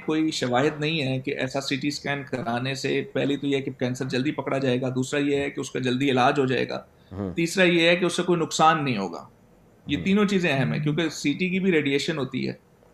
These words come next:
Speaker 1: اس سے
Speaker 2: اچھا۔
Speaker 1: بعد میں نقصان ہو سکتا ہے، تو اگر تو ضروری ہو تو تب تو ضروری ہے، تو وہ نہیں کیا جاتا۔ لیکن
Speaker 2: صحیح۔
Speaker 1: یہ جو آنت کا کینسر ہے، بڑی آنت کا، اس میں یہ ایک،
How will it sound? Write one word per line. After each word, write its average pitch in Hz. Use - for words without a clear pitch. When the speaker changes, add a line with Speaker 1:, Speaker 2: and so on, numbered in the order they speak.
Speaker 1:
اس -
سے 117
Speaker 2:
اچھا۔ 101
Speaker 1:
بعد 131
میں 156
نقصان 147
ہو -
سکتا -
ہے، 151
تو 151
اگر 139
تو 175
ضروری 156
ہو 175
تو 175
تب 151
تو 156
ضروری 131
ہے، 127
تو 151
وہ 160
نہیں 160
کیا 120
جاتا۔ -
لیکن 180
Speaker 2:
صحیح۔ 202
Speaker 1:
یہ 208
جو 202
آنت 180
کا 208
کینسر 156
ہے، 156
بڑی 139
آنت 127
کا، 139
اس -
میں 165
یہ 160
ایک، 151